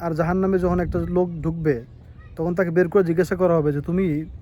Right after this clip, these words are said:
আহ, যে জান্নাতে যাবে, তাকে বলা হবে যে তুমি কতদিন দুনিয়াতে কষ্ট করছো, হ্যাঁ। তো বলবে, "আমার তো মনে হয় যে আমি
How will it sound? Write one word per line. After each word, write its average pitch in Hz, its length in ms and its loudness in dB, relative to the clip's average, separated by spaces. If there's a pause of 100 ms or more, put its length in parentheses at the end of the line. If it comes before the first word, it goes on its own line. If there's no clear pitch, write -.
(580)
আহ, 135 160 -6
যে 147 120 -4
জান্নাতে 180 300 2
যাবে, 190 140 2
তাকে 180 200 0
বলা 175 220 2
হবে 147 180 0
যে 143 100 -4
তুমি 156 200 -4
কতদিন 190 400 0
দুনিয়াতে 180 300 0
কষ্ট 165 220 -6
করছো, 139 360 -8 (320)
হ্যাঁ। 170 220 -10 (1000)
তো 160 60 -4
বলবে, 190 220 4
"আমার 190 240 6
তো 226 140 0
মনে 208 180 4
হয় 202 240 4
যে 180 100 2
আমি 190 320 2